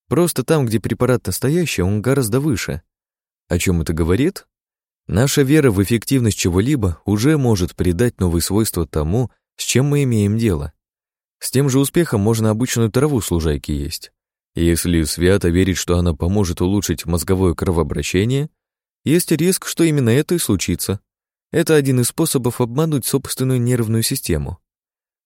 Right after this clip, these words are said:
Подозреваю, что Катя приняла именно плацебо. Настоящее приворотное зелье вряд ли сможет позволить себе простая крестьянка.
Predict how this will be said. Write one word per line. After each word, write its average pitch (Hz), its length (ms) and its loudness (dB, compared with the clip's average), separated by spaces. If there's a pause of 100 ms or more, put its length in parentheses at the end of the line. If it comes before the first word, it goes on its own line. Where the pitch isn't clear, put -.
(140)
Подозреваю, 113 600 2
что 120 200 -2
Катя 156 300 -2
приняла 117 440 0
именно 110 260 0
плацебо. 85 640 -4 (480)
Настоящее 90 520 0
приворотное 92 580 2
зелье 90 340 2
вряд 92 280 0
ли 143 80 0
сможет 95 400 -2
позволить 87 480 0
себе 82 220 -2
простая 85 400 -2
крестьянка. 76 680 -4